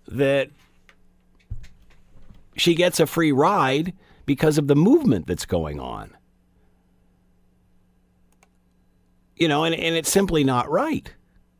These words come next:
It doesn't make sense. And you can't hide behind the movement and, and say, "Well, gee whiz, if a man was doing this, it, it wouldn't be an issue."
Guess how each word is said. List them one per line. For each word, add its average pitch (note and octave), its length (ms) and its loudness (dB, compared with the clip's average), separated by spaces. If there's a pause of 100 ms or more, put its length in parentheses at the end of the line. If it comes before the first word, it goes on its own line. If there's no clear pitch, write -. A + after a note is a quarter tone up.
(1000)
It C#3+ 140 -2
doesn't C#3+ 260 2
make A#2+ 220 -4
sense. - 520 -2 (2750)
And D#3 140 2
you D3 80 0
can't F#3+ 300 0
hide F3 420 0
behind G#2+ 720 -2 (1120)
the A2+ 200 2
movement C3+ 680 2
and, C#3 180 -4
and D3 200 -4
say, D3 240 -2
"Well, C#3+ 340 0
gee D#3 220 -2
whiz, D#3 240 -2
if A2+ 80 -6
a A2+ 80 -2
man C3+ 320 -2
was G#2+ 120 -4
doing F#2+ 300 -4
this, A2+ 240 -8
it, C3 120 -6
it B2 200 -8
wouldn't A#2+ 260 -2
be A2 120 -2
an A#2 100 -2
issue." F3+ 420 -8